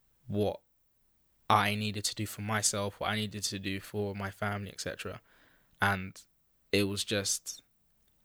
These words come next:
me needing to be positive,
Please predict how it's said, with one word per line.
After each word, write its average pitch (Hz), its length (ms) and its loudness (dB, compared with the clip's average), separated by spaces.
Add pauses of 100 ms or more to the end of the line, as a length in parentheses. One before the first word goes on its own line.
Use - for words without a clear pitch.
(400)
me 107 340 2
needing 107 440 2
to - 100 -2
be 95 500 -2 (800)
positive, 104 640 2